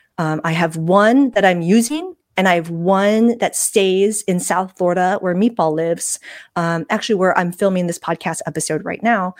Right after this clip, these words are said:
that is always packed. And there are a lot of times I will come back for just a twenty-four hour trip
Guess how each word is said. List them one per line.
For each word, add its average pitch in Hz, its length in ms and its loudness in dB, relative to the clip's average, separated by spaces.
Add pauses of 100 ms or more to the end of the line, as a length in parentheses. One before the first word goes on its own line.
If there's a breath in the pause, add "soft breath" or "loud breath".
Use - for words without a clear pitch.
(240 loud breath)
that 254 140 4
is 185 100 4
always 247 260 4
packed. 240 480 -2
And 196 140 2
there 190 80 2
are 175 40 2
a 170 60 2
lot 180 220 2
of 185 80 0
times 185 540 -2
I 175 80 0
will 170 120 -4
come 208 360 -2
back 165 320 -2
for 170 80 -10
just 160 180 -8
a 147 60 -6
twenty-four 214 760 0
hour 180 280 0
trip 269 340 -2